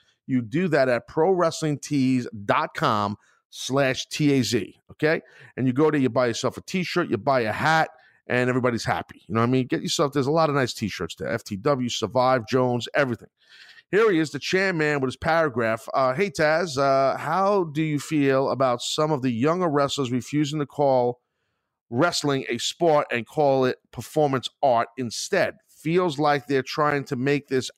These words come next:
acting so bad." Uh, you are the man, Taz. Hashtag the road to seven hundred episodes, Jones. He made up his own hashtag. I like that. Uh,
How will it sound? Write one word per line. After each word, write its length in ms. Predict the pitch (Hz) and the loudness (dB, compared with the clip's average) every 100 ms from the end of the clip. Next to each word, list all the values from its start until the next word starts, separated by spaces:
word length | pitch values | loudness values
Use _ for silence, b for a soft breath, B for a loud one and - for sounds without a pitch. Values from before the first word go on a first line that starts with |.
| _ | _
acting 580 | 247 254 - 160 196 143 b b b b | 0 0 -2 0 0 -2 b b b b
so 280 | - 151 151 | 0 2 4
bad." 480 | 139 110 107 143 - b b | 2 2 0 -2 -8 b b
Uh, 540 | - 127 123 120 117 110 95 - - | 0 4 4 4 4 2 -2 -16 -14
you 240 | 127 160 165 | -2 2 2
are 60 | |
the 80 | 135 | 2
man, 260 | 135 123 117 | 2 0 0
Taz. 680 | 127 104 104 104 107 - - - | 0 2 4 2 -2 -6 -14 -8
Hashtag 760 | 135 120 - 147 120 110 110 101 | -2 -2 -2 0 2 2 0 -2
the 100 | 110 | 0
road 420 | 113 127 127 117 | 2 4 2 0
to 120 | - | -4
seven 280 | 104 143 113 | -2 0 0
hundred 180 | 113 110 | 0 -2
episodes, 520 | - - 110 98 85 | -4 0 2 2 -2
Jones. 480 | 98 131 98 _ - | -4 -4 -4 _ -12
He 80 | 123 | -8
made 100 | 139 | -8
up 80 | |
his 100 | - | -4
own 100 | 131 | -4
hashtag. 360 | 123 123 - 80 | -2 -6 -8 -8
I 40 | |
like 160 | 98 104 | -8 -8
that. 140 | 65 _ B B B B B B B B B B B _ _ _ - | -12 _ B B B B B B B B B B B _ _ _ 0
Uh, 280 | 175 180 | 2 4